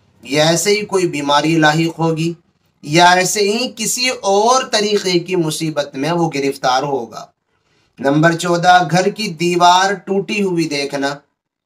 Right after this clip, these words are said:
किसी ने ख्वाब में अपने घर की दीवार को टूटा हुआ देखा है, तो फिर इसकी ताबीर ये है कि घर के मालिक या मालिका की मौत वाक़े होगी। अल्लाह अपने हिफ्ज़ व अमान में रखे, अल-आयाज़ु बिल्लाह।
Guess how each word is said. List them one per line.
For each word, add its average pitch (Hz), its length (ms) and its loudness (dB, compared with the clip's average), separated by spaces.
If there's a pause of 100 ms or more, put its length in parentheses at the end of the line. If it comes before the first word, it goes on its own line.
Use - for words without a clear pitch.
किसी 233 300 -2
ने 254 140 0
ख्वाब 180 520 2
में 220 140 0
अपने 190 320 -4
घर 165 300 -2
की 196 260 -4
दीवार 156 460 0
को 180 160 -4
टूटा 202 420 2
हुआ 151 300 0
देखा 139 360 -2
है, 160 240 -2 (520)
तो 160 80 -2
फिर 160 160 -2
इसकी 156 280 -4
ताबीर 156 520 0
ये 165 220 2
है 190 140 2
कि 185 160 -6
घर 160 280 -2
के 160 180 -2
मालिक 160 680 -2
या 165 220 -2
मालिका 139 640 -2
की 160 240 -4
मौत 156 540 0
वाक़े 139 400 -4
होगी। 120 460 -6 (1160)
अल्लाह 170 280 6
अपने 156 220 0
हिफ्ज़ 143 360 -6
व 139 40 -2 (240)
अमान 156 380 0
में 185 160 2
रखे, 180 300 -2
अल-आयाज़ु 156 600 0
बिल्लाह। 120 360 -8